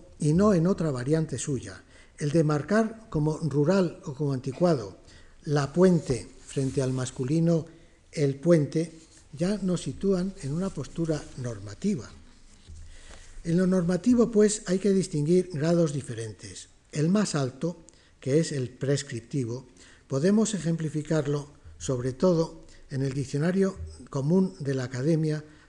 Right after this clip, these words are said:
tal como se ha desarrollado en sus numerosas ediciones a lo largo de los siglos diecinueve y veinte,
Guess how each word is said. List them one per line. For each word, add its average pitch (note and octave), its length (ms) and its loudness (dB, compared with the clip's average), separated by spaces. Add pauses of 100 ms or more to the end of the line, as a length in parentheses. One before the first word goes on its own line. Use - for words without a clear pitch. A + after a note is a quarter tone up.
tal F#3 200 2
como F3+ 220 2
se D#3+ 100 -4
ha E3+ 60 2
desarrollado D3+ 800 0 (320)
en C3+ 100 -4
sus B2+ 320 -6 (120)
numerosas C#3 640 -2
ediciones C#3 600 -2 (360)
a B2+ 100 -8
lo B2+ 120 0
largo D#3+ 300 2
de C#3+ 80 4
los A#2+ 140 -4
siglos C#3 340 -2
diecinueve C3 680 -4
y A#2+ 100 -12
veinte, G#2+ 500 -10